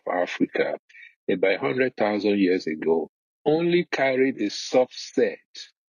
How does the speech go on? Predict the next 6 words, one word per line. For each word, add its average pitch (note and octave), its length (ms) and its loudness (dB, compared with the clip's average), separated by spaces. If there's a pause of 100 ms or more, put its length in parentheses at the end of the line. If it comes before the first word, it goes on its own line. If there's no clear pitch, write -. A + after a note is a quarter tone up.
(140)
of G2 160 2
the F#2+ 140 2
genetic A#2+ 600 0
variation F2+ 840 0
that F#2 260 2
existed A2 720 -2